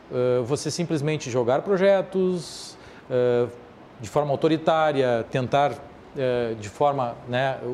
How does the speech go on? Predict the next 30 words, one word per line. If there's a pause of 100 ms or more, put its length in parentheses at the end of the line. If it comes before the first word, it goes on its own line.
unilateral
e
uníssona,
você (360)
baixar (240)
decretos
e
baixar,
eh,
soluções,
eh,
únicas,
eh, (320)
unilaterais. (720)
Eh,
e
a
gente
sabe
que
o
caminho
do
diálogo
ele
é
mais
difícil,
mas, (400)
em